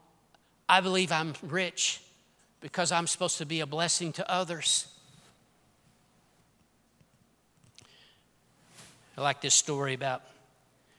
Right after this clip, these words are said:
a little girl that went to school, and the teacher noticed that she was having trouble reading.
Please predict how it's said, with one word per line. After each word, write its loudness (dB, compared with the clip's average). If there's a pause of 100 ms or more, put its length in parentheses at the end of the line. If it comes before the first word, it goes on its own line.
(1200)
a -12
little -2
girl 2
that -6 (380)
went -6
to -4
school, 2 (1080)
and -6
the -16
teacher 0
noticed 0
that -10
she -2
was -6
having -2
trouble -2
reading. -4